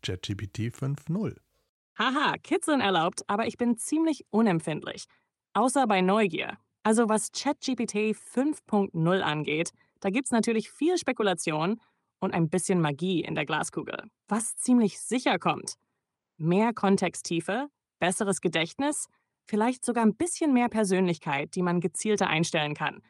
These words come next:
Speaker 2: wie ein Radio mit feinerem Tuning. Auch multimodales Verstehen, also Sprache, Bild, vielleicht sogar Ton,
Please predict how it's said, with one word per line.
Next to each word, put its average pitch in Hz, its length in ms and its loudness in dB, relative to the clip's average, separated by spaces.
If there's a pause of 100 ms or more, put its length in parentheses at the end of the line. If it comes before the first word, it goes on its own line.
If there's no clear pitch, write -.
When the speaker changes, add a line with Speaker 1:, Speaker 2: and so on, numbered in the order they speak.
(220)
Speaker 2:
wie 196 320 -4
ein 220 200 2
Radio 156 420 0
mit 175 140 0
feinerem 160 480 -2
Tuning. 180 460 -2 (680)
Auch 226 220 2
multimodales 254 720 4
Verstehen, - 560 -4
also 160 160 0
Sprache, 156 400 -2
Bild, 160 460 0 (100)
vielleicht 160 300 -2
sogar 165 200 -2
Ton, 202 360 -2